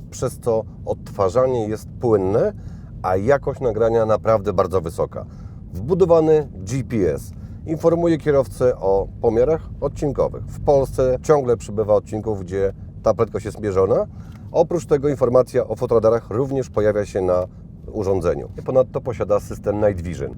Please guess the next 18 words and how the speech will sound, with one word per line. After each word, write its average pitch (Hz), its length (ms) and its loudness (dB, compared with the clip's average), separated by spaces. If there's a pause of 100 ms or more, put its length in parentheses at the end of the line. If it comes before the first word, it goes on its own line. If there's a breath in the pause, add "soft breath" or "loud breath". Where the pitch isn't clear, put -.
Bardzo 127 500 2
przydatna 113 400 0
funkcja, 87 380 -4
tym 113 200 -6
bardziej, 110 280 0
że 104 120 -4
w 101 40 -6
okresie 107 300 -6
jesienno-zimowym 101 800 -2 (260 loud breath)
bardzo 110 400 -2
szybko 95 500 -2 (100)
robi 80 300 -6
się - 140 -8
ciemno. 65 380 -6 (460 loud breath)
A 98 100 0
tak 151 340 -2 (140)
zapis 107 480 -4
jest 101 140 -8